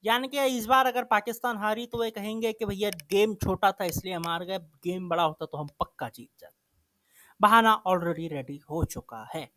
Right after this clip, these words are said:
बाकी हमने एक बात की थी कि ये शान मसूद को पॉजिटिव क्रिकेट खेलनी चाहिए और शान मसूद अब यहाँ से अगर रन बनाएंगे तो ही टर्न अराउंड होगा। रन तो बनाया भाई ने, लेकिन सिर्फ खुद के लिए बनाया, वो टीम के कुछ काम ना आ सके। अगर यही सत्तावन, एक सौ सत्तावन होते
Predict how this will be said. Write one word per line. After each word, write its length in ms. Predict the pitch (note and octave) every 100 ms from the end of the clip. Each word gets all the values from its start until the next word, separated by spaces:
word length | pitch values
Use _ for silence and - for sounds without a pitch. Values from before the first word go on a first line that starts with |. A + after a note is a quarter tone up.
| _ _ _
बाकी 240 | A3+ C4+ E4+
हमने 220 | D#4 E4
एक 100 | C#4+
बात 220 | D4 D4
की 120 | D4+
थी 120 | D4 D4+
कि 60 | D#4+
ये 200 | D#4 D#4
शान 320 | - C4 C#4+
मसूद 360 | C4+ D4 D#4 -
को 80 | C4
पॉजिटिव 420 | B3 A#3+ C4 C#4
क्रिकेट 300 | C4 C4 C4+
खेलनी 280 | B3 B3+ C4
चाहिए 280 | B3 B3 B3+
और 140 | B3+
शान 280 | - G#3+ A#3+
मसूद 280 | A#3+ B3 B3
अब 120 | A#3+
यहाँ 160 | A#3 A3+
से 120 | A#3+
अगर 180 | A#3 A3+
रन 220 | G#3 A3+
बनाएंगे 360 | A3+ A3 A3+ A3+
तो 160 | G#3
ही 60 | A3
टर्न 200 | G3+ G3
अराउंड 320 | G3+ G#3+ F#3+
होगा। 260 | F#3+ A3 G3+ - - - - - _
रन 220 | G3+ B3 C4+
तो 140 | D4+
बनाया 360 | B3+ C4 D4 D4
भाई 240 | B3+ C4
ने, 120 | C#4+
लेकिन 280 | C#4+ C#4 C4+
सिर्फ 220 | C#4 C4
खुद 200 | - B3+ -
के 100 | C#4+
लिए 160 | D4
बनाया, 260 | C4+ B3 C4+
वो 80 | C4+
टीम 300 | C4+ C4 C4+
के 60 |
कुछ 220 | C4+ C4+ -
काम 240 | A3 B3
ना 100 | B3+
आ 80 | A3
सके। 240 | A3 -
अगर 160 | A3 A3
यही 200 | A3+ B3
सत्तावन, 520 | - _ A#3 A#3+ B3
एक 160 | G#3+ -
सौ 20 |
सत्तावन 500 | A#3 - - A3+ B3
होते 400 | G#3+ A#3 A3 C3